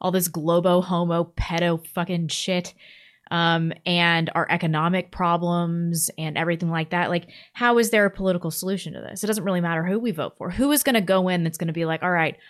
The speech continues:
I'm gonna fix the culture. I'm gonna fix the economy." We have rot to the core, to the heart of this country. And truthfully, I just don't think that we have, um,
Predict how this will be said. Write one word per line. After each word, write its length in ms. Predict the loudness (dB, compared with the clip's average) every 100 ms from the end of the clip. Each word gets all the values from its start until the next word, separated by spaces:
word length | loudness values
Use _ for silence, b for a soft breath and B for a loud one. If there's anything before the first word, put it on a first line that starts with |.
| b _
I'm 80 | -2
gonna 120 | -2
fix 280 | 0 -2 -2
the 100 | -8
culture. 520 | -6 -6 -4 -4 -6 b b b
I'm 120 | -4 -2
gonna 140 | -2
fix 280 | -2 -4 -2
the 100 | -4
economy." 720 | -6 -8 -6 -4 -2 -4 -4
We 160 | 0 4
have 320 | 4 2 -2 -8
rot 600 | -4 0 2 2 -2 -14 _ _ -8
to 100 | -4
the 100 | -4
core, 540 | -4 -4 -2 -2 -6 -6
to 120 | -4
the 100 | -4
heart 500 | -6 -4 -4 -4 -12 _
of 140 | -6 -2
this 180 | -2
country. 520 | -2 -4 -4 -6 -10 B B B B -2
And 240 | 0 0
truthfully, 520 | 0 -2 -2 -4 -2
I 100 | -2
just 240 | -4 -4 -4
don't 200 | -6 -6
think 220 | -6 -6
that 100 | -6
we 120 | -8 -6
have, 320 | -4 -4 -4
um, 400 | -6 -6 -8